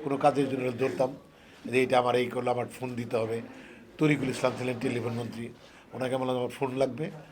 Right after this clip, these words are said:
সাথে সাথে ফোন পাস করে দিল। আমি তেজগাঁ থানা কোয়ার্টারে আমার ফোন লেগে গেল প্রাইম মিনিস্টারের পাইলট হিসেবে, থ্রি টু ফোর টু এইট টু, এটা আমার নাম্বার ছিল,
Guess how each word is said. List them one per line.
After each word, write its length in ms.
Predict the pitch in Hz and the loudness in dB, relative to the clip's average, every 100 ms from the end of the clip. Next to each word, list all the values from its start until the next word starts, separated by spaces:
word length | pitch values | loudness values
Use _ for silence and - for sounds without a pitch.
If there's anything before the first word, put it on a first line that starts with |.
| - - - - - | -20 -20 -20 -20 -12
সাথে 260 | - 202 190 | 4 6 6
সাথে 220 | 175 156 | 4 0
ফোন 220 | - 147 - | -2 0 4
পাস 220 | 131 - | 4 4
করে 180 | 143 135 | 4 4
দিল। 120 | 143 | 2
আমি 100 | 131 | 0
তেজগাঁ 280 | 131 131 131 | 0 0 0
থানা 200 | 123 127 | 2 -2
কোয়ার্টারে 280 | 113 117 120 | 0 -2 0
আমার 160 | 113 117 113 - - - | -2 -4 -8 -16 -20 -20
ফোন 220 | - 131 123 | -2 -2 2
লেগে 180 | 131 123 | 2 4
গেল 240 | 117 151 202 - - - - - | 2 2 -2 -10 -20 -20 -18 0
প্রাইম 180 | 127 123 | 0 2
মিনিস্টারের 320 | 117 131 123 120 - | -2 0 0 -2 0
পাইলট 260 | 123 123 | 2 2
হিসেবে, 320 | 117 135 151 196 - - - - | -2 -4 -6 -8 -14 -16 -18 0
থ্রি 180 | 196 190 | 2 4
টু 140 | 190 | 2
ফোর 260 | 135 156 156 | 2 2 4
টু 60 | 156 | 6
এইট 240 | 131 - | 6 4
টু, 100 | 107 | -6
এটা 140 | 104 117 | -2 0
আমার 120 | 117 | 0
নাম্বার 240 | 117 107 - | -2 -4 -6
ছিল, 160 | 117 | -6